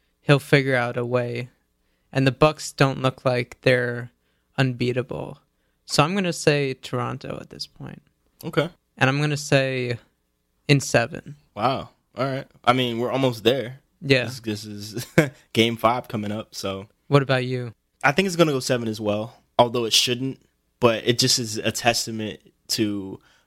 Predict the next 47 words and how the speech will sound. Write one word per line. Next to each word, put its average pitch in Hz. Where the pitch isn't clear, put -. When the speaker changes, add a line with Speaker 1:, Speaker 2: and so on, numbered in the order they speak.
Speaker 2:
uh, 101
the 104
strength 110
of 104
Milwaukee 101
and 101
how 104
far 104
they've 98
come 98
as 98
a, 92
as 101
a, 98
as 98
a 98
unit. 98
Speaker 1:
I 143
mean, 165
even 180
in 151
games 139
where 131
they 123
haven't 131
been 120
playing 123
that 123
well, 131
they've 120
still, 127
like, 120
forced -
overtime 123
and 147
fought 123
back 143
at 123
the 123
end. 117
So 123
both 160
teams 139
have 117
fight 120
in 127
them. 131